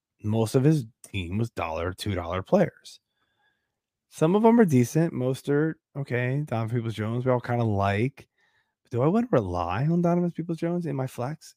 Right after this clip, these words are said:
Even my wi-, like, my God, he might be his wide receiver, like, three or four. Um, probably not. You know what I mean? Like, it just,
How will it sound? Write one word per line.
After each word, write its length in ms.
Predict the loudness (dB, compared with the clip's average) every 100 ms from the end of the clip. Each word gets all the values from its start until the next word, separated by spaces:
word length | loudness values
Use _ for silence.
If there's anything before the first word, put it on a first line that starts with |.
| -8
Even 200 | -2 0
my 120 | 0
wi-, 200 | -2 -4 -8
like, 200 | -8 -10 _ -16 -12
my 60 |
God, 320 | -10 -10 -14 -16
he 80 |
might 240 | -12 -10 -10
be 80 | -12
his 140 | -16
wide 120 | -16
receiver, 320 | -16 -18 -18
like, 200 | -18 -18 _ _ _ -20 -20 -20
three 200 | -16 -14
or 100 | -14
four. 440 | -14 -12 -12 -12 -20 _ _ _ -20 _
Um, 540 | -4 -2 -2 -4 -8 _ _ _ _ _ _ _ _ _ _ _ -2
probably 260 | 4 6
not. 240 | 6 2 -10 _ _ _ _
You 120 | -6
know 40 | -2
what 80 | 2
I 40 |
mean? 180 | 2 2
Like, 280 | 0 -4 -10
it 220 | -12 -12 _ _
just, 240 | -10 -10